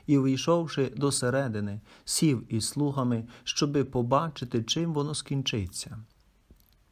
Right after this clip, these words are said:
Первосвященники та весь Синедріон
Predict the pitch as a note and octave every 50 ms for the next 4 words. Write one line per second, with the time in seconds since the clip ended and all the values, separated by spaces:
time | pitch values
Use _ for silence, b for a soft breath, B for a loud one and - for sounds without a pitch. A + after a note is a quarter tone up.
0 | _ b b b b b b b _ _ - - - _ - D3 D3 C3 A#2+ A2+
1 | - B2+ A#2 A2 - - C3 C3+ C3+ C3 B2 A#2 - A#2+ A2 A#2+ A#2 A#2+ B2+ C3
2 | C#3 C#3 C#3 - - C#3 B2+ B2 A#2 A#2 A#2+ A#2+ B2+ C3+ C#3 C3 A#2+